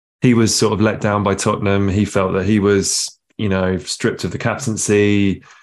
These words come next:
He felt that he, you know, broken promises were being made, et cetera, et cetera. And that eventually culminated in him,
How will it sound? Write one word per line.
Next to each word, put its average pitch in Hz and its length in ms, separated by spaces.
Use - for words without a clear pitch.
He 113 100
felt 95 280
that 95 120
he, 98 100
you 98 420
know, 90 120
broken 104 380
promises 110 420
were 104 60
being 104 260
made, 98 280
et 95 80
cetera, - 400
et 92 40
cetera. 92 560
And 104 140
that 107 240
eventually 110 460
culminated 95 520
in 95 120
him, 92 480